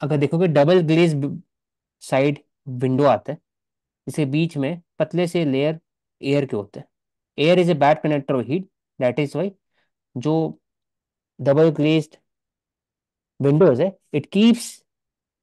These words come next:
the room warm during the winter and cold during the summer। लैंड ब्रीज और सी ब्रीज के एग्जांपल।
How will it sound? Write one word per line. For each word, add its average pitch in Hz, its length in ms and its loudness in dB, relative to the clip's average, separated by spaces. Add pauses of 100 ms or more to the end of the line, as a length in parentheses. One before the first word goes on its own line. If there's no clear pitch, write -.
(120)
the 143 120 4
room 165 300 4 (180)
warm 131 320 4 (240)
during 143 280 0
the 135 120 0
winter 117 260 -4 (580)
and 170 320 -2
cold 147 260 2 (180)
during 113 220 -6
the 107 140 -16
summer। - 180 -18 (2500)
लैंड 131 340 -2
ब्रीज 135 240 -2
और 131 60 -4
सी 127 200 -8
ब्रीज 123 220 -6
के 127 60 -6
एग्जांपल। 110 420 -8